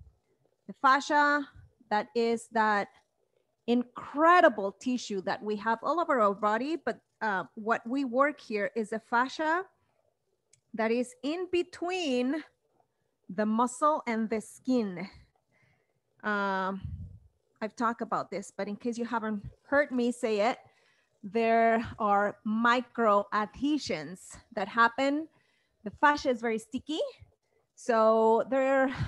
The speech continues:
can be some micro, like, adhesions, um, in between the muscle and the skin. And so when you move fast, that's when you micro pull. You have a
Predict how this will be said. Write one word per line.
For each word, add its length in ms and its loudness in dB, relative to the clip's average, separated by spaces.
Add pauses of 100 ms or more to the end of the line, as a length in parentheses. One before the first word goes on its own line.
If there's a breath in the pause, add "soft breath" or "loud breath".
(260 loud breath)
can 240 0 (100)
be 140 -2
some 480 0 (600)
micro, 560 2
like, 420 -4 (180)
adhesions, 760 -6
um, 400 -2
in 100 2
between 300 -2
the 80 0
muscle 560 0 (1300)
and 300 -6
the 100 -6
skin. 640 -6
And 160 -6
so 180 -2
when 200 -2
you 100 0
move 360 0 (300)
fast, 600 2 (160)
that's 300 0
when 200 -2
you 200 -4
micro 500 -2
pull. 380 -10
You 180 -6
have 300 0
a 280 0